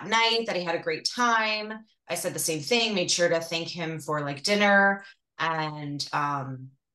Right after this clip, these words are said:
and then the next morning, uh, he, his, he responded and said, "My pleasure. Have a great week." So number one, that felt, like, dismissive 'cause it's like, I won't,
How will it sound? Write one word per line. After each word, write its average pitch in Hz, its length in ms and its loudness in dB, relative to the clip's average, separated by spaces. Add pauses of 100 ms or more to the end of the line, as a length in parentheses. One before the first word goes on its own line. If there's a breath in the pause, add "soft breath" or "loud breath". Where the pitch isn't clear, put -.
(160)
and 180 120 0
then 175 140 0
the 170 60 0
next - 420 -2 (180)
morning, 190 760 2 (180)
uh, 160 360 4
he, 175 200 -10
his, 180 400 -4
he 190 180 -2
responded 175 840 2
and 160 120 -6
said, 160 160 -6
"My 156 160 -8
pleasure. 240 640 6 (220)
Have 233 180 4
a 220 60 -2
great 180 280 -4
week." - 240 -12
So - 140 -2
number 190 220 -2
one, 233 260 6
that 214 260 6
felt, 196 240 4
like, 175 200 2
dismissive 175 800 -4
'cause 170 160 -6
it's - 180 -8
like, 151 400 -2
I 165 100 -2
won't, 156 260 -6